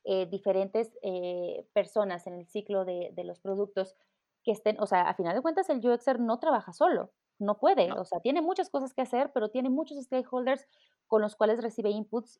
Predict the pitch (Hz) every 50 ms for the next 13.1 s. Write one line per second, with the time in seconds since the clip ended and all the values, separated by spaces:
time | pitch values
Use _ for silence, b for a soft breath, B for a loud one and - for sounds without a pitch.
0 | _ - - 202 214 247 311 - 247 240 208 185 175 - - 247 294 - - 170
1 | 165 - - 165 - - 156 156 - - _ _ _ _ _ _ _ _ - -
2 | 202 196 202 202 202 196 208 214 220 214 208 202 196 190 185 180 180 185 175 -
3 | - - 196 190 190 - 190 190 196 208 220 226 247 277 269 - - - - -
4 | - 247 240 247 - 208 220 247 233 208 202 196 180 175 - 180 180 - - 208
5 | 196 202 214 - - - 175 214 262 262 262 - 220 190 185 196 220 - _ _
6 | _ _ _ _ - 220 214 226 220 214 208 208 208 208 - - 196 190 180 180
7 | - - 190 180 180 - 190 175 170 180 190 208 220 214 190 170 170 - - 190
8 | 170 175 175 - - 180 170 170 165 165 170 175 165 156 160 _ _ _ _ _
9 | _ _ - 170 170 170 - 226 240 220 185 175 175 170 - 170 170 165 170 -
10 | _ - 196 196 202 190 190 180 - - - - 180 175 170 170 - - - 175
11 | 170 175 170 _ - 175 175 - 196 190 196 185 175 175 170 - 180 175 175 -
12 | 180 - - 185 175 170 180 185 _ _ - 202 196 190 - - 196 190 185 196
13 | 240